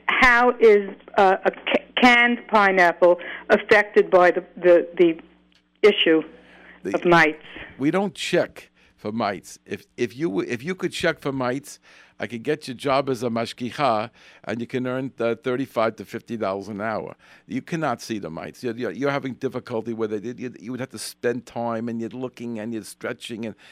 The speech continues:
Speaker 2: nobody does that. Nobody
Speaker 1: Uh-huh.
Speaker 2: looks for mites. They're too, they're very tiny. Some organizations don't even think mites are an issue. Uh, many of the organizations consider mites to be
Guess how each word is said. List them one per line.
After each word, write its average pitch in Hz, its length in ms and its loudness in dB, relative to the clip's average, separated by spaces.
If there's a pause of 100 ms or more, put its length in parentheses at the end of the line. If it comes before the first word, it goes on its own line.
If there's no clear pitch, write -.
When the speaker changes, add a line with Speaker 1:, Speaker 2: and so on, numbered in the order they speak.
(180)
Speaker 2:
nobody 147 340 -4
does 82 280 -12
that. 50 160 -14 (420)
Nobody 156 360 -4
Speaker 1:
Uh-huh. 131 80 -6
Speaker 2:
looks 120 180 -8
for 110 80 -10
mites. 92 300 -10
They're 120 120 -8
too, 156 220 -8 (100)
they're 120 100 -2
very 139 280 -2
tiny. 131 480 -6 (360)
Some 156 380 -4 (160)
organizations 120 920 -4
don't 117 180 -6
even 113 160 -10
think 110 260 -14
mites 113 320 -8
are 113 80 -8
an 101 120 -6
issue. 175 420 -4 (500)
Uh, 107 460 0
many 147 380 -2
of 139 80 -4
the 131 80 -4
organizations 117 800 -6
consider 117 420 -8
mites 113 360 -8
to 110 100 -14
be 107 340 -12